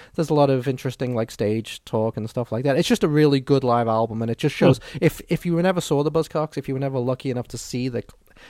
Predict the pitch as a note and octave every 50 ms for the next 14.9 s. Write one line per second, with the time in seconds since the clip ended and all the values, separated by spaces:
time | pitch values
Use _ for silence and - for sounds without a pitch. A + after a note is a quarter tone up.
0 | - - - C#3+ C3 A#2+ A#2 - - - B2+ A#2+ A#2+ - C#3+ C3+ - C#3 B2+ B2+
1 | C3 C3 C3 C3 B2+ - C3+ A#2+ A#2 A#2 - - - B2 B2 - - G2 F#2 F2+
2 | G#2+ G#2+ G#2+ G#2+ A2 G#2+ G#2+ - - A#2+ - - B2 G2 F#2 F2+ F#2 F#2 F2+ -
3 | A#2 G2 F#2+ F#2+ F#2 F#2 F#2+ G2 - _ - F#2+ F#2+ D#3 - - C#3+ B2 - C#3
4 | C#3+ C#3+ D3 D#3 D3 C#3+ A3+ A#3+ - C3 B2+ C3 - - - C3 E3 D#3 D#3 F3
5 | E3 C#3 A2+ A2 A2+ A2 A2 G#2+ G#2 G#2 A#2 C3 - A#2+ G#2+ G#2 G#2 G#2+ A2 A2
6 | B2+ B2 A2 G#2 G2+ G2+ G2+ G2+ G2 F#2+ F#2+ F2+ F2+ - _ _ _ - G2 F#2
7 | F#2 F#2 F#2 F#2 F#2 F#2+ F#2 F#2+ G2+ G2+ F#2 F2 F2 F2+ F2+ G2 F#2+ F#2+ G2 F#2+
8 | F#2+ F#2+ F#2+ F#2+ F#2 F#2 F#2 G2 G2+ - C#3+ C3+ B2+ A#2 A#2 - - _ _ -
9 | - G2 F#2+ G2 G2 F#2 F2 F2+ F2+ F#2 F#2 F#2 - - _ - - - - F3
10 | D3 G#3 F#3+ - F#3 D#3 D#3 D3 D#3+ D3+ D3+ C#3 C#3+ C3+ D3 C#3 - - A#2+ -
11 | B2 B2 B2+ - C3 B2 A#2+ - - A#2 G#2+ - B2+ B2 A#2+ A#2 - B2+ A#2+ A2+
12 | - A#2 A2+ A2+ A#2 A2+ A2 A2 A2 A2 G#2 G#2+ G#2+ A2+ A#2+ B2+ C#3 - - -
13 | _ - - _ _ - - D#3+ D3 C3+ - - - E3 C#3 G2+ - - - -
14 | - - F3+ F#3+ G#3+ A3 - - E3 D3+ C#3+ D3 D#3+ F3+ G3 G3+ -